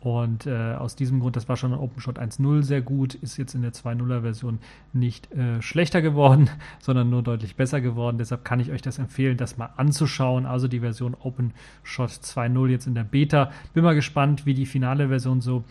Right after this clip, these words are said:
aussehen wird und ob sie dann auch in Sachen Stabilität,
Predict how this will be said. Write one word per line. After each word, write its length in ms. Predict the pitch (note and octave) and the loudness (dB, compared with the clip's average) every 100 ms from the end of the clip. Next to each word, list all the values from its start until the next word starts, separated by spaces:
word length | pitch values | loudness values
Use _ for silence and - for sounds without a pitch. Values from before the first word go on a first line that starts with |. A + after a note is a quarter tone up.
| - - | -16 -4
aussehen 520 | C3 C3+ - C3+ B2+ | -2 -2 0 2 2
wird 280 | A#2+ B2 B2+ - | 0 -2 -4 -4
und 360 | B2+ C3 C3 | 0 0 -2
ob 160 | B2 - | -8 -6
sie 120 | B2+ | -6
dann 220 | A#2 A2+ | -6 -6
auch 320 | B2 A#2+ A2+ | -6 -6 -8
in 160 | - B2 | -8 -6
Sachen 220 | A2 A2+ | -4 -6
Stabilität, 720 | - B2 A2+ A2+ - C#3 C#3+ | -6 -8 -6 -8 -2 -2 -2